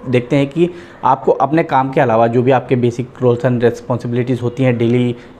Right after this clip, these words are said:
जो आपको काम करना पड़ता है, उसके अलावा आपको ticketing tool पे भी कुछ काम करना पड़ता है। तो ये ticketing tool होता क्या है? दोस्तों, आपके organization में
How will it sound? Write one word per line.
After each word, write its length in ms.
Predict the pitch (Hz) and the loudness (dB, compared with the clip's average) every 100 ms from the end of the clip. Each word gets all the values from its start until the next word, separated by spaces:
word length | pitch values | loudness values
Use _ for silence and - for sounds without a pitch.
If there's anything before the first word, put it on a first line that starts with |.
| - | -6
जो 180 | 127 127 | 0 2
आपको 400 | 117 117 123 131 | 2 0 -2 -2
काम 220 | 131 127 | 0 0
करना 220 | 135 127 | 0 0
पड़ता 260 | 135 123 120 | 0 0 0
है, 80 | 117 - | 0 0
उसके 240 | 131 123 - | -4 -2 -2
अलावा 340 | 127 127 135 | 2 2 2
आपको 320 | - 117 - | 2 2 2
ticketing 440 | 160 135 131 131 127 | 0 0 0 0 0
tool 120 | 120 | -2
पे 140 | 113 | 0
भी 80 | 127 | 0
कुछ 200 | 139 147 | 0 -2
काम 200 | - 110 | -2 -4
करना 220 | 107 110 | -2 -2
पड़ता 260 | 107 101 104 | -2 -4 -2
है। 140 | 98 - - - - | -4 -6 -16 -12 0
तो 60 | |
ये 120 | 147 175 | 4 4
ticketing 440 | 175 147 156 156 | 2 0 0 0
tool 160 | 165 151 | 2 2
होता 280 | 123 131 | 2 0
क्या 200 | 127 110 | 0 0
है? 240 | 104 107 104 - - - | 0 -2 -6 -14 -8 0
दोस्तों, 220 | 170 - 147 | 2 2 0
आपके 260 | 143 - | 0 2
organization 640 | 196 127 131 131 135 139 160 | 2 2 2 2 2 0 2
में 260 | 123 135 | 2 2